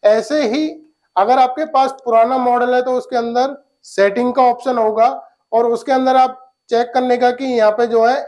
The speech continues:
एनकोड का ऑप्शन जो है वो दिखाएगा, तो एनकोड में आपको करने का है क्लिक।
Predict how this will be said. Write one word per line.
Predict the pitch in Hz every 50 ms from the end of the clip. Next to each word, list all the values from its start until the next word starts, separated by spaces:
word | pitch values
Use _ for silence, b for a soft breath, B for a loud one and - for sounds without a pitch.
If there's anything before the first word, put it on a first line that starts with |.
| -
एनकोड | 220 214 226 226 226 - 233 240 247 247
का | 247 240
ऑप्शन | 226 214 214 - - 226 226 220
जो | 208 202 208
है | 226 233
वो | 233 240 233
दिखाएगा, | 190 214 214 - 190 196 202 208 220 233 254
तो | 254 254 - _ _ _ _ _ _ _ - 226 240
एनकोड | 220 214 220 226 233 226 262 254 262 247
में | 262 262 254
आपको | 240 226 233 233 247 247
करने | 247 233 226 226 226 220
का | 214 220 214 214
है | 196 190 233 233
क्लिक। | 233 - - 190 175 160 135 - -